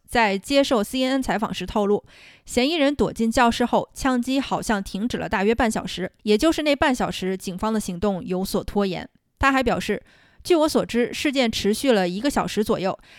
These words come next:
但是那半小时的拖延让警方有种嫌疑人被困住了的错觉，误以为教学楼里的师生都可以离开了。最后，联邦边境巡逻队的武装机动小组抵达现场，击毙了嫌疑人，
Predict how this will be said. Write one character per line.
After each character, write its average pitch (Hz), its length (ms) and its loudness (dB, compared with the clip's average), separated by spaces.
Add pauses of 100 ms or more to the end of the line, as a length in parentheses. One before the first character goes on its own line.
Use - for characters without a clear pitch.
但 294 180 4
是 262 280 0
那 330 180 2
半 240 240 2
小 - 180 -2
时 180 140 -6
的 190 80 -4
拖 226 180 -4
延 170 280 -4
让 208 240 2
警 175 200 -8
方 208 280 0
有 208 160 0
种 190 260 0
嫌 202 220 -2
疑 262 60 2
人 214 260 2
被 254 160 4
困 302 340 0
住 202 140 0
了 180 80 -2
的 180 80 -4
错 175 200 -4
觉， 175 280 -6 (160)
误 320 160 2
以 180 100 -2
为 170 180 -6
教 240 240 2
学 202 140 0
楼 185 140 0
里 190 100 -2
的 175 80 -6
师 190 160 -2
生 190 260 -4
都 247 200 4
可 190 200 -4
以 175 120 -4
离 165 140 -8
开 214 260 -2
了。 196 120 -6 (220)
最 330 140 6
后， 302 220 10
联 233 200 2
邦 277 220 0
边 277 220 0
境 262 200 -2
巡 214 160 -2
逻 240 120 0
队 254 120 2
的 180 220 0
武 180 140 -8
装 240 180 2
机 294 140 -4
动 269 120 0
小 196 160 0
组 196 160 -4
抵 180 140 -6
达 180 160 -4
现 226 220 -2
场， - 200 -8 (120)
击 269 180 -2
毙 247 160 0
了 180 80 0
嫌 175 220 -6
疑 190 60 -4
人， 180 220 -6